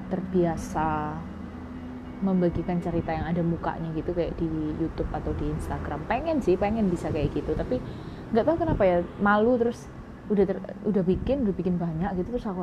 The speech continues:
hapus-hapusin gitu. Kalau nyanyi aku nggak malu, tapi kalau aku ngomong kayak gini tuh nggak tahu kenapa aku kayak, "Er, kinda something, kinda have weird feelings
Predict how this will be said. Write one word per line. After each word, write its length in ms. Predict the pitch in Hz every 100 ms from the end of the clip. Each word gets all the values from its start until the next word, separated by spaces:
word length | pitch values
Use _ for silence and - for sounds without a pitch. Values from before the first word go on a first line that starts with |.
| 156
hapus-hapusin 480 | 170 165 170 170 165
gitu. 260 | 160 165 156 156 - - - -
Kalau 160 | 160 165
nyanyi 320 | 185 170 202
aku 160 | 226 247
nggak 160 | 190
malu, 320 | 156 165 175
tapi 240 | 160 165 202
kalau 240 | 170 160
aku 320 | 165 175 160 -
ngomong 320 | 165 165 165
kayak 160 | 165 156
gini 180 | 170 165
tuh 100 | 226 220
nggak 160 | 170 143
tahu 100 | 151
kenapa 320 | 147 143 190
aku 100 | 180 202
kayak, 240 | 160 147 - - - - - - - - - - - -
"Er, 400 | 294 254 170 156 - - - - - -
kinda 160 | - 185
something, 400 | - 185 180 175 170 175 - - - - - -
kinda 400 | 165 160 151 151
have 340 | - - 160 - - -
weird 240 | 175 170 -
feelings 400 | 180 165 165 170